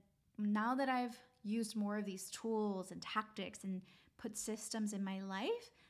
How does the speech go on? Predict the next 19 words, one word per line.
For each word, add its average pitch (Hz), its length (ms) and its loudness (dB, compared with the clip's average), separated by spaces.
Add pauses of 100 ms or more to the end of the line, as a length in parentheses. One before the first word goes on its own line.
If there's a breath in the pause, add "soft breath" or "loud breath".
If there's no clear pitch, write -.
(240 soft breath)
I 247 120 -6
feel 330 240 2
so 269 240 0
much 269 280 4
more 247 220 4
productive. 269 420 -4
And 240 80 0
I 269 60 4
just 339 220 -4
feel, 254 600 4 (600)
it's 269 100 0
not 330 140 0
even 381 160 0
about 226 180 4
being 220 160 0
productive, 175 500 -4
right? 196 220 -6
It's 220 140 -4
just, 233 300 -4